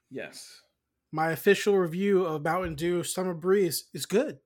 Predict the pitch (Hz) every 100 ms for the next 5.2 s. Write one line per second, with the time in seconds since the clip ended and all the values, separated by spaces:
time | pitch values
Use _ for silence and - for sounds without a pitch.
0 | _ _ _ _ 156 156 370 403 - -
1 | 311 381 370 196 180 254 185 143 180 185
2 | 196 165 156 170 160 196 226 208 202 -
3 | 202 202 196 269 190 - _ _ _ _
4 | _ _ _ _ - 175 190 - 202 196
5 | 190